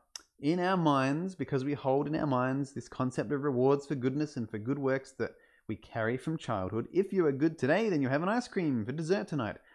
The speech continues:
So instilled in me from a child is this reward for goodness and punishment for badness. No ice cream for you tonight. You've been bad today. Even Santa Claus makes out the list and checks it twice. And you're going to get a bundle of sticks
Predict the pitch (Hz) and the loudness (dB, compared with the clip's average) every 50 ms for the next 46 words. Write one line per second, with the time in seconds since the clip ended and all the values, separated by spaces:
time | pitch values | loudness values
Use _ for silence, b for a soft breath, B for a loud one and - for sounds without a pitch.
0 | b b b - 143 165 185 196 185 - - 165 170 185 190 180 151 151 156 151 | b b b 0 2 2 2 2 -2 0 4 4 6 6 6 4 2 2 0 0
1 | 156 156 147 - - - - 175 156 127 113 113 127 135 - - 127 117 95 95 | -2 -6 -6 -6 -2 0 2 2 2 2 0 0 -2 -4 -2 0 0 0 0 0
2 | 110 127 147 131 98 98 - - 123 117 131 180 196 165 113 - - 98 - - | 0 2 2 2 2 0 0 -4 -4 2 2 2 2 2 -2 -4 -6 -10 -10 -10
3 | - - 117 123 131 - - 143 143 - - 151 135 - - 131 143 165 180 147 | -10 -6 -4 -4 -4 -4 -4 -4 -4 -4 -6 -8 -8 -4 -4 -2 -2 -2 -2 -4
4 | 127 92 - - - B B B B B B - 98 104 98 101 113 120 123 - | -6 -8 -8 -12 -20 B B B B B B -6 -4 -2 -2 0 -2 -2 -4 -4
5 | - 135 131 127 127 131 139 139 - 165 170 - - - - - - - 95 98 | -4 -4 -4 -2 0 0 -2 0 0 0 0 0 0 -2 -4 -6 -10 -8 -8 -6
6 | 95 110 113 113 127 143 - 180 156 - 127 120 120 120 123 - - B B B | -4 -4 -2 -2 0 -2 -2 -2 -4 -2 0 0 0 0 -2 -6 -12 B B B
7 | B B - 95 107 120 143 139 - - 165 190 202 190 170 135 - 143 127 117 | B B -6 -4 -2 -2 -2 -2 -2 -2 0 0 0 -2 -4 -4 -2 -2 0 0
8 | 107 98 92 95 98 104 104 104 - - 107 107 87 - 107 101 95 113 143 - | 0 -2 -4 -4 -4 -4 -4 -6 -6 -8 -6 -6 -6 -6 -6 -6 -2 -2 -4 -4
9 | - - 101 92 - - - 143 147 - - 101 - - - - 127 147 170 175 | -4 -10 -10 -10 -8 -4 -6 -6 -6 -6 -10 -10 -8 -10 -10 -6 -4 -4 -4 -4
10 | - - - _ b b b b b _ _ _ _ _ _ - - 107 107 113 | -6 -12 -20 _ b b b b b _ _ _ _ _ _ -12 -8 -6 -4 -2
11 | 117 110 113 120 120 113 110 120 110 101 90 127 143 147 139 - - - - 160 | -2 -2 -2 -2 0 0 0 0 0 0 0 -2 -2 -2 -4 -6 -6 -2 -2 -2
12 | - - - - - - | -2 -2 -8 -18 -18 -20